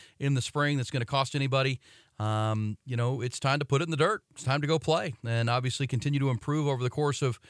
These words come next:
uh, the, the, the summer. Come back in August and, you know, set the bar very, very high because there really are no excuses for this not to be a championship run in twenty twenty-three.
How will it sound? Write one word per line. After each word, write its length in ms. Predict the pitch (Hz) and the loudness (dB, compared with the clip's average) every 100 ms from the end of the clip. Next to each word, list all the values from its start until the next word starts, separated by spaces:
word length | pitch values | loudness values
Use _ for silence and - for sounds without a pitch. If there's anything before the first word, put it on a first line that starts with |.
| - - - | -20 -16 -4
uh, 360 | 113 113 117 113 | 0 2 0 -2
the, 160 | 120 113 | -2 0
the, 180 | 120 | 0
the 140 | 113 120 | 0 0
summer. 360 | - 143 196 - _ | 0 0 -2 -8 _
Come 140 | - 131 | -2 2
back 220 | 131 131 | 2 2
in 60 | 123 | 2
August 440 | 123 147 185 - | 2 0 -4 -4
and, 180 | 135 117 - - - _ | -2 -2 -6 -20 -20 _
you 60 | 113 | -6
know, 200 | 120 131 | -4 -6
set 280 | - - 139 | -6 -2 0
the 80 | 131 | 2
bar 200 | 143 147 | 4 4
very, 220 | 139 147 | 4 4
very 220 | 151 156 | 4 4
high 300 | 131 170 131 | 4 2 0
because 360 | 101 110 127 110 | -2 -2 -2 0
there 120 | 120 | 0
really 220 | 131 131 | 0 0
are 140 | 123 123 | 2 2
no 140 | 120 | 0
excuses 480 | 110 - 123 117 107 | -4 -4 -4 -4 -6
for 340 | - 113 107 - - - - | -2 0 0 -4 -18 -20 -6
this 180 | 113 - | -6 0
not 160 | 123 | -2
to 80 | 110 | 0
be 100 | 110 | -4
a 40 | 110 | -2
championship 540 | 127 120 117 - 104 | 0 0 -2 -4 -2
run 180 | 113 117 | 0 0
in 80 | 104 | 0
twenty 220 | 113 104 | -2 -4
twenty-three. 500 | 104 104 95 107 87 | -2 -2 -2 -2 -4